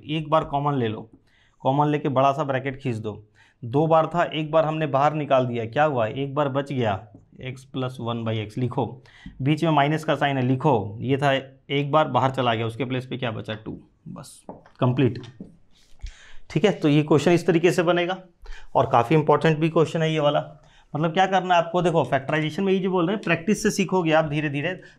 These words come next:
तो अब अगर कहीं पे भी इस तरीके का एक्सप्रेशन आपको दिखाई देगा, तुरंत दिमाग में काम करेगा, अरे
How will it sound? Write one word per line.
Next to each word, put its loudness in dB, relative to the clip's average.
तो 4
अब 4
अगर 4
कहीं -2
पे -4
भी -8
इस -10
तरीके -4
का 2
एक्सप्रेशन -4
आपको 0
दिखाई -4
देगा, 0
तुरंत -2
दिमाग -4
में -4
काम -2
करेगा, 0
अरे 0